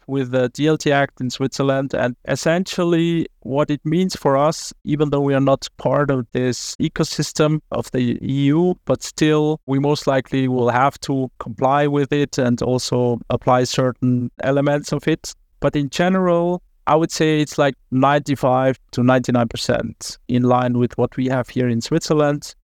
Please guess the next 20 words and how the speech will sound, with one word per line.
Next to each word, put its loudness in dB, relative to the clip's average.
Certain 2
things 0
would 0
be 0
qualified 2
as -2
investment -2
brokerage 0
type 0
of -4
activities, 0
which 0
would -4
also 0
require 0
certain -2
additional 0
licensing. -2
But 0
here, 0